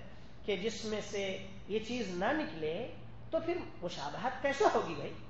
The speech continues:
وہی ایک چیز ہے جس کی وجہ سے مرد و عورت کی مشابہ اولاد ہوتی ہے، اپنی ماں کی، کی شکل صورت کا ہوتا ہے بچہ، یا اپنے ماں کی شکل صورت کا ہوتا ہے، تو دونوں کا معاملہ ہوتا ہے اور دونوں کے قطرات مل کر کے ایسا،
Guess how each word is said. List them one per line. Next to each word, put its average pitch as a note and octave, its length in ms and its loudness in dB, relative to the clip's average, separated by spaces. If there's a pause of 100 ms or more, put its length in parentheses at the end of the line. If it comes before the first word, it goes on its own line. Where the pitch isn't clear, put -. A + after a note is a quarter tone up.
(1000)
وہی G#3 280 8
ایک A#3+ 340 2
چیز A#3 200 -2
ہے G3 160 2
جس A#3 240 -2
کی A#3 60 -6
وجہ G#3+ 200 2
سے G#3 220 2 (320)
مرد A3+ 220 6
و G#3+ 80 12
عورت G#3+ 280 8
کی A3 60 2
مشابہ G3 600 2
اولاد G3 280 8
ہوتی B3 360 2
ہے، C4+ 60 -2 (400)
اپنی G#3 260 0
ماں A#3 240 6
کی، C4 100 0 (340)
کی B3 140 2
شکل A#3+ 300 2 (100)
صورت A#3+ 260 2
کا A#3+ 80 8
ہوتا A#3 300 8
ہے A#3+ 80 10
بچہ، A#3 260 4 (360)
یا A3 100 8
اپنے A#3 280 6
ماں C#4 220 4
کی E4 80 -2
شکل E4+ 340 -2
صورت D#4 260 -2
کا C4+ 60 4
ہوتا B3 240 2
ہے، G#3+ 100 -4 (420)
تو C4+ 120 12
دونوں A3+ 500 6
کا F#4 160 8
معاملہ F#4 320 4
ہوتا A3+ 360 6
ہے A3+ 60 4
اور B3+ 80 8
دونوں G#3+ 320 0
کے C#4+ 140 -4
قطرات C4 380 -2
مل B3 140 -4
کر B3+ 160 -6
کے C4 60 -6
ایسا، A3+ 300 -4